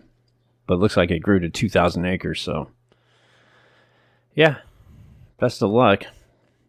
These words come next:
Uh, moving on. Bloomberg takes over Pentagon advisory panel.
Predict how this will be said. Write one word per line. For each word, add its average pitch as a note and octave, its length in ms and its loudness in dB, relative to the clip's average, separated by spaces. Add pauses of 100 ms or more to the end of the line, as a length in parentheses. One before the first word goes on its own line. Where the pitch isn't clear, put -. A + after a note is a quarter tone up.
(1080)
Uh, A#2+ 460 6
moving A#2 240 2
on. B2 340 4 (720)
Bloomberg E3 580 2
takes - 380 -2
over A#2 300 2
Pentagon G#2+ 720 0
advisory F#2+ 640 0
panel. F#2+ 560 -2